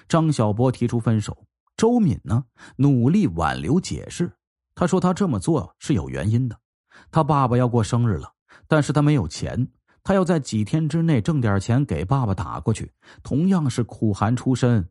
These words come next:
张小波听到周敏这一番解释，心软了。他原谅了周敏，告诉他以后不要再犯。张小波之前有过一段不幸的婚姻经历，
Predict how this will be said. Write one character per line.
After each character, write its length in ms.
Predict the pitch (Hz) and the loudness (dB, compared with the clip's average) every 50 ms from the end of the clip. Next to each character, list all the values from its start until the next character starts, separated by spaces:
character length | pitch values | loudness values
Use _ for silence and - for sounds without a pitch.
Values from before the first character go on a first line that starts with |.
| _ _ | _ _
张 260 | - 139 131 131 135 | 0 0 2 2 2
小 200 | 123 - 85 64 | 0 0 -2 -4
波 260 | 62 - 104 127 139 135 | -4 -2 0 0 0 0
听 300 | - - 151 151 151 135 | -2 -2 0 0 2 2
到 160 | 127 104 92 | 0 0 0
周 260 | - - 165 170 170 | 0 0 0 2 2
敏 240 | 156 131 95 85 90 | 2 2 0 0 0
这 120 | - 143 | 0 2
一 120 | 135 127 120 | 2 2 2
番 240 | - 147 160 165 | 2 2 0 0
解 320 | 143 - - 67 55 53 62 | -2 -4 -8 -10 -10 -10 -10
释， 400 | - - - 165 120 76 - - _ _ _ | -8 -2 -2 0 0 -2 -4 -10 _ _ _
心 340 | - - - 120 117 107 101 | -12 -6 -2 0 2 2 2
软 380 | 98 95 87 76 - - - | 0 0 -2 -2 -4 -8 -10
了。 200 | - - - - _ _ _ _ _ _ _ _ _ _ _ | -12 -16 -18 -20 _ _ _ _ _ _ _ _ _ _ _
他 140 | - 165 175 | 0 0 2
原 280 | 147 143 143 143 165 190 | 2 2 2 2 2 2
谅 160 | 202 202 185 151 | 0 0 0 0
了 80 | 104 92 | 0 0
周 200 | - 104 101 98 | 0 0 0 0
敏， 200 | 87 67 50 - - _ _ _ _ _ - - - _ | -2 -4 -8 -12 -16 _ _ _ _ _ -20 -20 -20 _
告 260 | - 185 185 165 139 | 0 2 2 4 2
诉 100 | 117 - | 0 -2
他 240 | 104 117 131 139 135 - _ | 0 0 0 0 0 -4 _
以 220 | _ - 71 60 57 | _ -12 -10 -10 -10
后 220 | - - 123 113 | -6 -2 -2 -2
不 140 | 82 - 104 | 0 0 0
要 140 | 120 113 98 | 0 0 0
再 140 | - 104 85 | -2 -4 -6
犯。 260 | - - 135 127 - _ _ _ _ _ _ _ _ _ _ _ _ _ _ _ _ _ | -6 -6 -8 -8 -8 _ _ _ _ _ _ _ _ _ _ _ _ _ _ _ _ _
张 280 | - 165 175 180 170 | 2 2 4 4 2
小 200 | 139 139 123 117 | 2 2 2 2
波 200 | 117 135 156 151 | 2 2 0 0
之 160 | 139 156 156 | 0 0 -2
前 180 | 139 143 139 143 | 0 0 0 2
有 220 | 131 110 98 98 | 2 2 0 0
过 140 | 95 127 120 | 0 0 2
一 120 | 110 113 120 | 2 2 2
段 180 | 135 123 107 92 | 2 0 0 -2
不 260 | - 87 101 135 151 | -4 -4 -2 -2 -2
幸 220 | 143 - 147 117 | 0 0 -2 -2
的 100 | 87 82 | -2 -4
婚 200 | 80 - - 127 | -6 -4 -2 0
姻 180 | 127 123 123 127 | 2 2 0 0
经 220 | 117 120 123 127 | 0 -2 -2 -2
历， 140 | 117 - - | -2 -4 -6